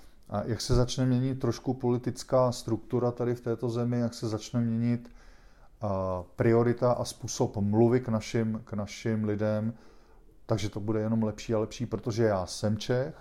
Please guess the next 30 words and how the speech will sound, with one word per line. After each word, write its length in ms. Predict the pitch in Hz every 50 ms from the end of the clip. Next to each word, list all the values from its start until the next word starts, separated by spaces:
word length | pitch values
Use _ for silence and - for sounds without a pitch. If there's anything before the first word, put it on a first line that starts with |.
| -
jsem 280 | - - - 113 107 101
hrdý 320 | 92 98 110 101 107 110
na 140 | 113 120 117
to, 140 | 117 - 123
že 40 | 113
jsem 260 | - - 131 120 120
Čech 420 | 120 - 131 123 127 139 143 - - - - - - - - - - - - - - - - - -
a 400 | - 104 101 101 101 98 98 92 - - - -
hrozně 580 | - - 104 120 123 123 120 120 135 131 131 131
se 220 | 131 - - 127
snažím 400 | 117 - 123 117 110 110 123 123
dopřát 420 | 113 113 107 - - 123 117 113 110
mým 160 | 117 117 117
dětem, 320 | 110 107 - - 117 113
aby 180 | 113 107 107 107
mohli 320 | 107 107 110 107 117 120
poznat 400 | 117 - 120 110 104 117 117 113
svět, 360 | - - - 110 110 110 110 113
mohli 280 | 110 101 107 110 113
studovat 480 | - - - 120 110 113 113 117 113 104
venku 480 | 110 110 107 104 - - 110 107 - - - - - - - - - -
a 40 | 101
vždycky 320 | 98 110 107 - - 117
budu 180 | 107 113 113 104
doufat, 340 | 104 101 101 - 110 98
že 80 | 92 92
se 180 | - - - -
sem 200 | - - 113 101
vrátí 500 | 101 98 98 95 95 - - 101 98 95
domů. 380 | 95 98 107 107 98 90 -